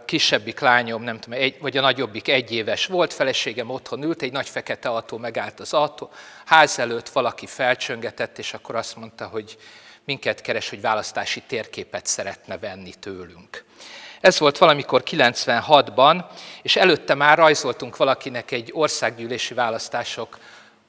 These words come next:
budapesti szavazóköreit, és azért hiányzik belőle Csepel, ugye része volt Budapestnek,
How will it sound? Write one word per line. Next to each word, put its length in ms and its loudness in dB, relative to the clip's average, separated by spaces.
budapesti 840 -4
szavazóköreit, 1160 -2
és 120 -4
azért 300 0
hiányzik 440 2
belőle 360 2
Csepel, 540 2
ugye 220 -4
része 320 0
volt 220 -4
Budapestnek, 840 -2